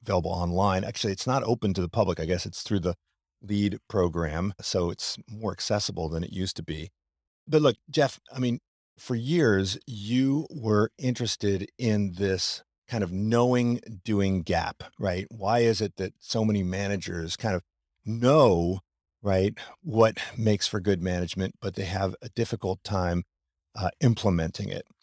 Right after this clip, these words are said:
And I, I think this more recent work is, it digs a little deeper because it's really about what managers don't know. And it's what they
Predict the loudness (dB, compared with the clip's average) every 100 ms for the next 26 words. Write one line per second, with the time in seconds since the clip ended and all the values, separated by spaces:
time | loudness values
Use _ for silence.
0 | -20 -16 -2 -2 0 2 2 2 -6 0
1 | 0 2 2 2 -2 -4 -2 0 -2 -6
2 | _ _ _ _ 2 4 4 2 -2 -2
3 | 2 2 4 2 4 2 2 2 2 0
4 | 2 2 2 -6 -4 2 4 2 -2 0
5 | 4 6 6 2 _ 0 0 0 -4 -8
6 | -2 0 2 0 0 -2 -2 _ _ _
7 | _ _ 6 8 4 -2 -4 -4 -10 -14
8 | _ _ _ 0 2 2 -2 -2 0 0
9 | 0 -2 -2